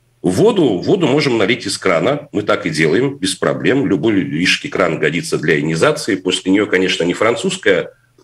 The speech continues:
вода в полном смысле этого слова, а мягкая, вкусная,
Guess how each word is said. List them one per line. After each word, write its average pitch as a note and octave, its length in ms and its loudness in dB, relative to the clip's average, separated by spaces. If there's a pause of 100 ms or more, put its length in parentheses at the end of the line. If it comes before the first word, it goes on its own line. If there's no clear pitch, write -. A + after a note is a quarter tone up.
(160)
вода A2 360 2
в - 100 -8
полном G2 300 2
смысле F#2+ 340 0
этого G#2 160 0
слова, E3+ 540 2
а B2+ 360 2 (260)
мягкая, A#2 520 0
вкусная, G#2+ 840 0